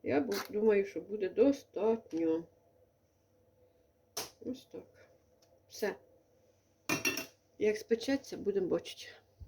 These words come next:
Так, друзі, спеклася запіканка. Трошки вона схолонула. Ось така вона получилася. Як бачите, ще з-під низу тут гаряче. Ну,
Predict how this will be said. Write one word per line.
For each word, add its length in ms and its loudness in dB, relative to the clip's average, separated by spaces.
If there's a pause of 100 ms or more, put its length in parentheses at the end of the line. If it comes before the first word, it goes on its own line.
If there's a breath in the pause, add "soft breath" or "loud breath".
(200)
Так, 260 8
друзі, 300 0
спеклася 680 4
запіканка. 1000 4 (100)
Трошки 340 -2
вона 220 4
схолонула. 760 10
Ось 180 0
така 260 -8
вона 240 2
получилася. 920 0
Як 140 0
бачите, 400 -2
ще 300 -2 (340 loud breath)
з-під 320 -8
низу 260 8
тут 200 -8
гаряче. 680 4 (840)
Ну, 440 6